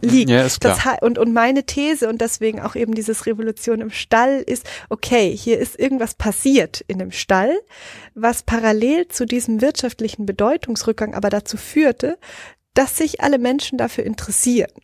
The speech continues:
Speaker 2: Und damit hoffe ich so ein bisschen, also in, in dieses Dunkel hoffe ich mit meiner Arbeit Licht zu bringen. Ähm, was ist geschehen zwischen Mensch und Tier, dass es heute, und jetzt kommen wir in die, ähm,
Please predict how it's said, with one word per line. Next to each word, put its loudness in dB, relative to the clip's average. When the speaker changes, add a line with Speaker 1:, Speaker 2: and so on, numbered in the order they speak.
Speaker 2:
Und -6
damit 0
hoffe -2
ich -6
so 0
ein -4
bisschen, -2
also -2
in, 0
in -2
dieses -2
Dunkel 0
hoffe -4
ich -6
mit -4
meiner 0
Arbeit -2
Licht -4
zu -6
bringen. 0
Ähm, 2
was 0
ist -2
geschehen 2
zwischen -6
Mensch 0
und -2
Tier, -2
dass -2
es -4
heute, 4
und -2
jetzt -2
kommen -2
wir 4
in -4
die, -2
ähm, 0